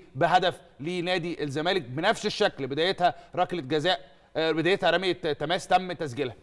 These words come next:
الكره اللي بعديها على طول امام بيراميدز ايضا، تلاقي كرة رمية تماس تنتهي بركلة جزاء لنادي الزمالك، دي أمام إنبي عفوًا، هتنتهي بركلة جزاء لزيزو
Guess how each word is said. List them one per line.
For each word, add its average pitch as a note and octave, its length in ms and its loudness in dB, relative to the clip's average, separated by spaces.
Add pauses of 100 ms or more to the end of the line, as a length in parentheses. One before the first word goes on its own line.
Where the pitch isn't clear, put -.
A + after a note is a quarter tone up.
(120)
الكره G3+ 200 4
اللي G#3+ 120 6
بعديها F#3+ 300 2
على F#3 240 4
طول F3+ 240 -4 (380)
امام D#3+ 220 2
بيراميدز G3 380 0
ايضا، F3 300 2 (540)
تلاقي F#3+ 200 0
كرة F3 340 -2
رمية F3+ 240 2
تماس F3+ 400 -2 (140)
تنتهي F#3 360 0
بركلة F#3 340 0
جزاء E3 400 0 (160)
لنادي F3+ 540 0
الزمالك، D#3+ 320 0
دي E3+ 200 2
أمام F3+ 300 -2
إنبي E3+ 340 0
عفوًا، G3+ 320 4 (220)
هتنتهي F3 480 -4 (140)
بركلة F#3 340 0
جزاء D#3 440 0 (160)
لزيزو F3+ 480 -2